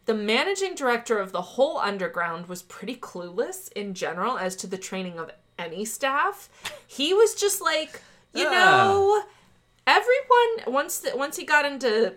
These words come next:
Speaker 1: his role, he was like, "You know, everyone on
Speaker 2: People
Speaker 1: both
Speaker 2: know how to put out
Speaker 1: sides."
Speaker 2: fires, right?
Speaker 1: Well, he is saying, "Everyone on both sides has been here a really long time. Everyone in upper management, they're all long serving, so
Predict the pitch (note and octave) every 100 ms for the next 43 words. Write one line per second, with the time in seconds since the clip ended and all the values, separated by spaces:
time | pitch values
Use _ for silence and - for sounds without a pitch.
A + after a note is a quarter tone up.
0 | _ A3+ A3+ F#3+ - A3 D4 D#4 C4 C4+
1 | B3+ C#4 C#4 - - B4 B4 B4 B4 -
2 | - B4 C5+ B4+ A4+ G4+ - F#3+ F3 C#3+
3 | B2 C#3 C3+ A2+ B2 B2 G3+ F#3+ F#3+ E4
4 | G#3 - - D4 C#4+ D#4+ F#4 F#4 D#4 D4+
5 | D4 _ _ C4+ D4 G4 C5+ C#5 G#4+ A3
6 | A#3+ - D#4 C#4+ - A3 G3+ A#3 B3 C4+
7 | B3+ G3+ - E3 E3+ G#3 A#3 A3+ - E3+
8 | F#3+ - G3 F3+ A3 F#3+ F3 E3+ E3+ E3
9 | G#3+ B3+ B3+ F#3 G#3+ C#4 G3 F#3 G3 G#3+
10 | - G#3+ G#3+ G3+ D#3+ E3 E3+ - F3+ E3+
11 | -